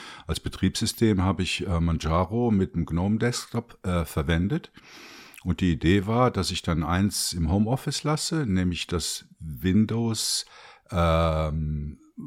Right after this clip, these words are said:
das offizielle Windows Büro Notebook im Homeoffice. Warum, erkläre ich nachher noch. Und das Linux Notebook im richtigen Büro. Ja, und da gab's natürlich jetzt einige Sachen zu tun. Also erstmal Dateizugriff.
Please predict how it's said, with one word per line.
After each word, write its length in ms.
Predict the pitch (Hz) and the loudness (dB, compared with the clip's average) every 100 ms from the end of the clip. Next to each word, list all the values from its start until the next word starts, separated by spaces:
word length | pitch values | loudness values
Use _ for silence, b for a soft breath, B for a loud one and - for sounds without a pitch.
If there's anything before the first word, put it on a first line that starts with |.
| - | -12
das 140 | - | -4
offizielle 680 | 98 - 98 - 92 85 71 | 0 2 0 2 2 2 4
Windows 460 | 92 95 98 90 | 2 2 2 -2
Büro 560 | - - 87 76 87 117 | -4 -4 -4 0 -2 0
Notebook 420 | 127 135 - 123 | 0 -2 -4 -6
im 140 | 95 76 | -2 2
Homeoffice. 800 | 87 113 95 139 170 185 - - B B - | 2 2 0 -2 -2 -2 -4 -6 B B -2
Warum, 340 | 78 82 120 | 4 6 6
erkläre 340 | 120 95 92 92 | 4 0 0 -2
ich 100 | - | -2
nachher 260 | 76 80 | -2 0
noch. 300 | 90 147 156 - B B B B | 0 0 -2 -10 B B B B
Und 220 | - 92 | 0 2
das 160 | 98 - | 2 2
Linux 440 | 87 151 160 - | 6 8 6 4
Notebook 600 | 92 90 - 151 156 - - | 0 0 0 -2 -4 -6 -12
im 560 | 110 110 113 110 98 92 | 0 4 6 4 0 0
richtigen 480 | 85 90 - 73 67 | 2 2 -2 -4 -6
Büro. 440 | 65 62 62 65 64 _ _ _ _ _ _ _ _ _ - B B B | -6 -10 -10 -12 -14 _ _ _ _ _ _ _ _ _ -14 B B B
Ja, 100 | 104 | 6
und 100 | 107 | 8
da 80 | 104 | 8
gab's 240 | 107 127 117 | 6 4 2
natürlich 280 | 101 107 - | 0 0 0
jetzt 180 | 87 | -2
einige 340 | - 98 107 92 | 2 4 4 0
Sachen 380 | 85 87 - 78 | 0 0 0 -4
zu 140 | - | -6
tun. 340 | - 65 67 73 | -8 -6 -2 0
Also 180 | 85 | 2
erstmal 360 | 95 104 - 104 | 4 2 2 2
Dateizugriff. 1120 | 90 - 87 87 - - 62 - 67 65 - | 2 0 2 2 0 -6 -8 -10 -12 -12 -16